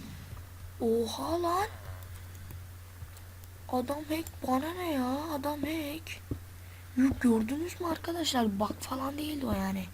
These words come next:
Lag falan değildi. Bildiğin adam hackti yani. Bana ne aga? Adam hack. Ben bu oyunu oynamam, adam hack.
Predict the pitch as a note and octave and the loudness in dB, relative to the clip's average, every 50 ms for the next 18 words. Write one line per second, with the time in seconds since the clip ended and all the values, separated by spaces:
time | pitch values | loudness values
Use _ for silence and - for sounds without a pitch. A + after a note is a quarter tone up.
0 | - - - - - - - - - G#2+ G#2 G2+ G#2 - - A#2 A#3 A#3 A#3 - | -12 -12 -12 -12 -12 -12 -6 -2 0 2 2 2 0 -4 -4 -2 0 0 0 0
1 | A#3 A#3+ B3+ B3+ A#3+ G#3+ F#3+ F#3 F3 F3 - - - - - - - - - - | 0 -2 -2 -2 -2 0 2 0 0 -2 -4 -10 -14 -14 -14 -10 -8 -8 -8 -8
2 | - - - - - - - - - - G#3+ G#3+ A3 G#3 G3 G#3+ A3 - - F#3+ | -8 -6 -6 -6 -6 -6 -10 -10 -4 -2 0 0 2 2 0 0 -2 0 2 2
3 | G3 G3 A3 A3+ A#3+ - - - - - - - - G3+ G3+ F#3 F3 E3 E3+ F3+ | 4 4 2 0 0 -2 -8 -10 -10 -10 -12 -6 -4 -2 0 0 0 -2 -4 -4
4 | - E3+ - - - - - - - - - - - - F3+ F#3 G#3 A3 A3+ A#3 | -6 -8 -10 -10 -12 -12 -12 -12 -12 -8 -8 -6 -4 -2 -2 0 0 0 -2 -2
5 | A3 G#3+ G3+ G3+ - G3+ F#3 F#3 - - - - - - - - - D#3+ E3+ - | -2 -4 -4 -2 -2 -2 -2 -2 -4 -8 -12 -14 -14 -14 -12 -6 -6 -4 -2 0
6 | F#3+ G3 F#3+ - G#3 F#3+ - - - - - - - - - - - - - - | -2 0 0 -2 -4 -4 -6 -10 -12 -12 -14 -14 -14 -14 -14 -14 -14 -8 -8 -8
7 | - - - - - - - - - - - - - - - - - - - - | -8 -8 -12 -12 -12 -14 -12 -12 -14 -14 -14 -14 -14 -8 -8 -8 -6 -4 -4 -2
8 | E3+ E3+ E3+ F3 F3 F3+ F3+ F3+ F3+ F3+ F#3 F3+ F3+ F3 F3 F3 F3 F3 F3 F3 | 0 2 2 2 2 2 2 2 0 2 2 2 2 2 2 2 0 0 0 0
9 | F3 F3+ F3+ F3 F3+ F#3 F3 E3+ - | -2 -2 -2 -2 0 -2 -2 -2 -2